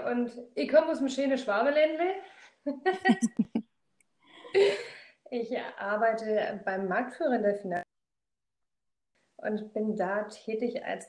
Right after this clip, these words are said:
Ausbilderin. Das heißt, ich führe Bewerberausbildungsgespräche, mache die Bewerberauswahl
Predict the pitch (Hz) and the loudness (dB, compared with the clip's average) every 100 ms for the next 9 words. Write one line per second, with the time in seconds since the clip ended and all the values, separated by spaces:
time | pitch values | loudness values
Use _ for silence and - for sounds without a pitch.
0 | _ 180 196 240 - - 165 160 156 156 | _ -2 0 0 -4 -6 -2 -2 -2 -4
1 | 156 165 _ _ _ _ _ _ _ _ | -6 -12 _ _ _ _ _ _ _ _
2 | - 196 - - 185 202 214 214 165 - | -12 -12 -12 -10 -2 2 0 -2 -8 -8
3 | - - 208 202 202 196 190 - _ _ | -14 -8 -2 0 0 -2 -4 -14 _ _
4 | _ _ _ _ 202 180 220 277 294 294 | _ _ _ _ -6 0 2 4 4 4
5 | 269 - - 277 - - 285 269 262 247 | 2 -4 -4 -4 -4 -2 0 0 0 2
6 | 247 233 202 190 - 208 196 190 185 190 | 2 2 -2 -6 -10 -10 -8 -6 -8 -8
7 | 185 190 196 202 240 262 262 - 220 214 | -4 0 0 0 0 0 -2 -4 0 2
8 | 214 214 214 214 | 2 2 0 -2